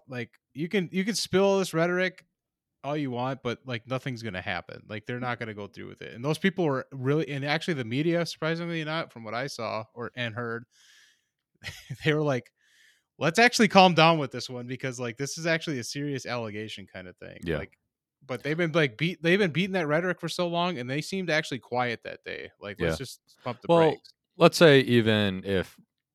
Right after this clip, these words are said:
Speaker 2: it was Russia, I mean, two guys, I don't know. I
Speaker 1: Well, I think it, it, I,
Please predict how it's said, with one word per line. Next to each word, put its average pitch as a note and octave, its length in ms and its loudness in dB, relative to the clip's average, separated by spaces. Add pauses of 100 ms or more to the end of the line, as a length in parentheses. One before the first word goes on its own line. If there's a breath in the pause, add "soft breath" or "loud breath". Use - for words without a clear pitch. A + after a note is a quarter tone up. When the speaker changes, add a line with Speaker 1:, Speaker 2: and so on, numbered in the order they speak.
(480)
Speaker 2:
it F#2+ 160 0
was F2 460 4
Russia, D2+ 600 4
I D2+ 80 -2
mean, D#2+ 320 -4 (1040 soft breath)
two F#2 220 0
guys, E2+ 500 2
I D#2+ 80 -4
don't D2 120 -2
know. D2 180 -4 (220)
I E2 160 -2 (1400)
Speaker 1:
Well, D3 160 -12
I F3+ 60 -8
think G#3+ 220 -10 (140)
it, - 120 -16 (100)
it, - 120 -20 (580)
I, - 80 -14